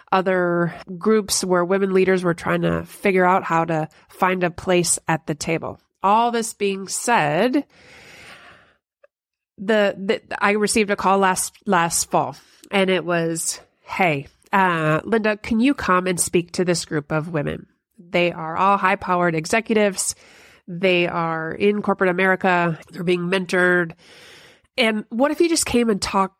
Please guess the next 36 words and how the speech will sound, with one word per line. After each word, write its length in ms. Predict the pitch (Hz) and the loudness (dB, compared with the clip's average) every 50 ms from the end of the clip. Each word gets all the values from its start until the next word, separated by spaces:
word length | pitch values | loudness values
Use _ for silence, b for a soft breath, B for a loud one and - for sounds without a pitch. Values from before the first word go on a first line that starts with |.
| _ _ | _ _
to 280 | - - - 226 214 208 | -6 -2 0 2 4 4
us 240 | 202 185 - - | 2 2 2 0
and 100 | 196 185 | 0 -2
kind 180 | - - 196 190 | -2 -2 -2 0
of 100 | 180 185 | 0 0
inspired 680 | 175 170 165 - - - - 185 180 185 190 185 185 | 0 0 0 0 -2 0 0 0 0 2 0 0 0
us 400 | 180 180 180 - - - - - b b b b b b b | 0 0 0 0 -2 -2 -2 -4 b b b b b b b
to 100 | 220 190 | 0 0
think 300 | - 214 196 185 170 - | 0 0 -2 -2 -2 -2
differently 560 | 190 180 - 226 - 214 247 254 269 269 262 | -2 0 0 0 0 0 0 2 2 2 2
about 320 | 214 180 269 - - - | 2 2 2 0 0 0
who 180 | - - 233 214 | 0 0 2 2
we 160 | 202 196 185 | 4 4 2
are 260 | 165 165 170 170 - | 2 2 0 -2 -2
as 240 | - 175 170 165 - | -2 -4 -4 -4 -2
women, 260 | 180 165 165 165 170 | -4 -4 -4 -4 -6
who 160 | 160 - 180 | -6 -8 -6
we 100 | 170 160 | -6 -4
are 100 | 156 160 | -4 -4
as 160 | 170 170 170 - | -4 -6 -6 -6
leaders?" 460 | 165 151 - - - - - - - _ _ b b b b b b b b b b | -8 -8 -8 -10 -12 -12 -14 -18 -18 _ _ b b b b b b b b b b
And 120 | b 202 208 | b 0 0
the 60 | 185 | 0
first 320 | - - 262 262 240 - | 0 0 0 0 2 2
thing 160 | - 285 262 | 0 2 2
that 140 | 247 240 - | 2 2 0
came 200 | - - 214 208 202 | 0 -2 -2 -2 -2
to 120 | - 202 | -2 -2
mind 320 | 185 185 175 175 180 180 | 0 2 2 2 2 2
was, 240 | 170 170 160 165 160 | 2 0 0 0 -2
how 380 | - - - - 214 202 208 214 | -4 -6 -2 0 2 2 2 2
do 120 | 202 226 | 2 0
we 200 | 220 214 220 214 | 2 2 2 0
root 460 | 202 180 175 180 180 185 185 185 180 - | 0 -2 -6 -4 0 2 2 2 0 -2
these 300 | 175 190 202 202 185 - | -2 0 0 0 0 0
women 480 | 175 165 160 156 151 156 156 160 165 | 0 0 0 -2 -4 -4 -6 -8 -10